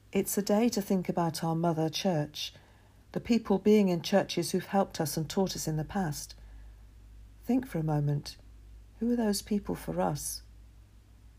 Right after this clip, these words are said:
You might like to say thank you to God for them right now. But here's the challenge. In the future, when asked the same thing, will others be thinking of you and me in that way?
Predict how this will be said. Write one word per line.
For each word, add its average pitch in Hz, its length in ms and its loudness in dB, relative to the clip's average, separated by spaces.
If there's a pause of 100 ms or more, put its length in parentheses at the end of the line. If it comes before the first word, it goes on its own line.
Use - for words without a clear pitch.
(280)
You 180 100 -4
might 208 200 2
like 147 160 0
to 160 100 -6
say 156 240 0
thank 202 360 -2
you 160 40 -4
to 151 140 -4
God 147 220 0
for 170 120 -2
them 170 160 -2
right 202 200 2
now. 165 340 2 (1200)
But 95 100 -8
here's 247 260 2
the 160 60 -2
challenge. 143 560 -2 (800)
In 247 140 4
the 254 80 4
future, 240 400 0
when 180 160 0
asked 185 240 0
the 175 60 -8
same 170 280 0
thing, 151 540 0 (840)
will 190 160 0
others 208 360 2
be 196 100 -4
thinking 190 440 0
of 175 140 -2
you 180 120 2
and 165 140 0
me 175 300 0
in 165 100 -4
that 170 160 -4
way? 160 360 -2